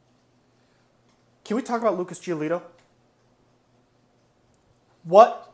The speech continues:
a performance. I honestly and truly thought he was gonna get a Maddox out of that no-hitter. I thought he was gonna do that in less than a hundred pitches. He did it in a hundred and one. And if it wasn't for that walk,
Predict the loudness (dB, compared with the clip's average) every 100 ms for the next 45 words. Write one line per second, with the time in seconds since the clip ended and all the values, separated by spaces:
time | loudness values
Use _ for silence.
0 | _ -10 -10 -14 -14 -14 -14 -18 -20 -20
1 | -20 _ _ _ _ _ _ _ _ _
2 | _ _ _ _ 4 6 6 2 -8 -20
3 | _ _ _ 0 4 4 2 -4 -4 -4
4 | -4 -4 -4 4 4 4 -2 -8 -4 -2
5 | -2 -2 0 0 0 -2 -10 -10 -10 -10
6 | -12 -14 -16 -18 -20 _ _ _ _ _
7 | -20 -20 _ 4 6 8 6 4 0 4
8 | 6 6 6 2 2 -6 -6 -6 -8 -14
9 | -14 -18 -20 _ _ _ _ _ _ _
10 | _ _ -16 -2 0 2 2 2 0 0
11 | 0 0 -2 -16 -20 _ _ _ _ -20
12 | _ _ -20 _ -14 -10 -6 -4 -2 -4
13 | 0 2 2 0 -2 -2 -16